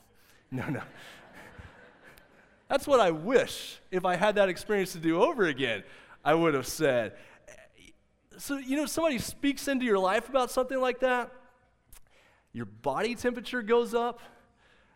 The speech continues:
your blood, blood pressure goes up, you get defensive. Phrases like,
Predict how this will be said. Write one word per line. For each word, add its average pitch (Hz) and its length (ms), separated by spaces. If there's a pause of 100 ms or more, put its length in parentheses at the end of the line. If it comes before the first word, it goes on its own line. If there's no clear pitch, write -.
(280)
your 127 160
blood, 165 520 (200)
blood 208 320
pressure 247 400
goes 226 280
up, 233 280 (800)
you 143 120
get 190 260
defensive. 233 920 (1040)
Phrases 220 640
like, 165 380